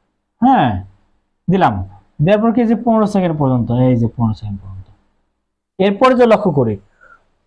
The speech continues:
পনেরো থেকে বিশ, পাঁচ সেকেন্ড সমবেগে, তাহলে পনেরো থেকে বিশ, পাঁচ সেকেন্ড সমবেগে যে শূন্য,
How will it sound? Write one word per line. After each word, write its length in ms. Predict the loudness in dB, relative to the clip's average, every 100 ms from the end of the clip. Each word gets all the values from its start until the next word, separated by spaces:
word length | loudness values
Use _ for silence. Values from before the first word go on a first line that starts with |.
| 0
পনেরো 220 | 2 4
থেকে 240 | 2 2
বিশ, 540 | 2 2 2 0 -6 -2
পাঁচ 200 | 0 0
সেকেন্ড 260 | 0 -2 0
সমবেগে, 600 | 0 2 2 0 -2 -8 _ _ -4
তাহলে 160 | -2 0
পনেরো 280 | 2 2
থেকে 240 | 2 2 0
বিশ, 320 | 2 2 2
পাঁচ 180 | 2 0
সেকেন্ড 240 | 0 -2 0
সমবেগে 440 | 0 2 2 2
যে 100 | 0
শূন্য, 460 | 0 -2 0 0